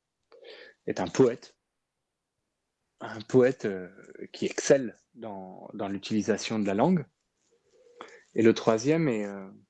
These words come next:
est un guérisseur, tu vois, qui travaille avec, euh, les esprits, les fantômes, euh, euh, avec le magnétisme, avec, euh, des, des choses subtiles qu'on considère, euh,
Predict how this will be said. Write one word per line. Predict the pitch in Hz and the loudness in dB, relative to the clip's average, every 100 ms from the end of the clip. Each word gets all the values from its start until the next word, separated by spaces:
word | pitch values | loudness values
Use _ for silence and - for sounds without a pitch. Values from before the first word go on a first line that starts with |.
| _ _ _ _ _ | _ _ _ _ _
est | - 104 | -6 0
un | |
guérisseur, | 104 123 127 - 139 | 4 4 4 -2 -10
tu | 135 - | -10 -14
vois, | 110 107 _ | -14 -14 _
qui | - | -20
travaille | - 110 113 123 | -12 -8 -4 -4
avec, | 104 104 - | -4 -8 -12
euh, | 101 101 | -10 -6
les | 101 98 | -4 -4
esprits, | 95 - - 120 117 | -6 -4 2 4 2
les | 113 | 0
fantômes, | 98 101 92 - 110 107 104 90 95 101 _ _ _ _ _ _ _ _ _ _ _ _ _ _ | -2 -4 -4 0 2 0 -4 -10 -14 -20 _ _ _ _ _ _ _ _ _ _ _ _ _ _
euh, | - | -4
euh, | 104 95 92 - - - _ _ _ _ - | -2 -2 -6 -8 -10 -12 _ _ _ _ -2
avec | 110 - | -2 0
le | 104 | 2
magnétisme, | 101 104 101 - 117 110 | 4 4 2 4 4 2
avec, | 98 95 - | -2 -4 -6
euh, | 95 92 95 | -8 -6 -2
des, | 95 92 | -2 -2
des | 92 95 | -2 -2
choses | - 101 | -2 -2
subtiles | - - - 127 | -2 0 2 2
qu'on | - 101 | 0 -12
considère, | - - 98 113 101 | -12 -8 -4 -2 -2
euh, | 95 | -4